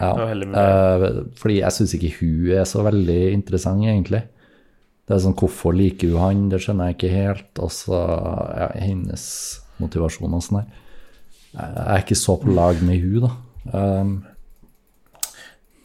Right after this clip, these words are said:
Speaker 2: Ja, det er en bit der jeg er litt enig i at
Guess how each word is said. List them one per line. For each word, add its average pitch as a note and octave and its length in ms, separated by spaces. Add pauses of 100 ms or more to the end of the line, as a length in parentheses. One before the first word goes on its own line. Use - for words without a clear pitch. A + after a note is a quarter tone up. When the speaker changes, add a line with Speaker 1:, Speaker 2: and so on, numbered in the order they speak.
(160)
Speaker 2:
Ja, C#3 240 (140)
det D#3 140
er D#3+ 100
en D#3+ 100
bit D3+ 220
der C#3 160
jeg C3 420
er C3+ 60
litt C3 180
enig A#2 420
i B2 140
at - 400